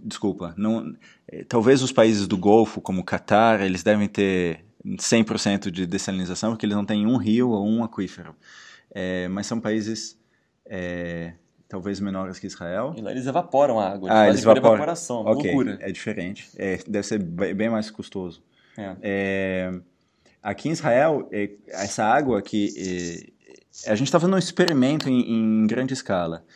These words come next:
Speaker 1: Israel é um país pequeno, relativamente, tem, são oito milhões de pessoas, oito, um pouco mais de oito milhões.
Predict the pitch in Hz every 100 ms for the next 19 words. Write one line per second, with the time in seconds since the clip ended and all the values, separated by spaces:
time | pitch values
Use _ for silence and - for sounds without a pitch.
0 | - _ - 95 107 113 131 123 110 95
1 | - 117 156 175 185 - _ - 104 101
2 | 98 95 92 117 139 - 90 85 95 90
3 | - - - _ 107 110 117 104 101 95
4 | - 90 - 139 123 85 95 117 107 90
5 | 82 82 85 90 90 104 101 90 90 92
6 | 92 92 117 165 165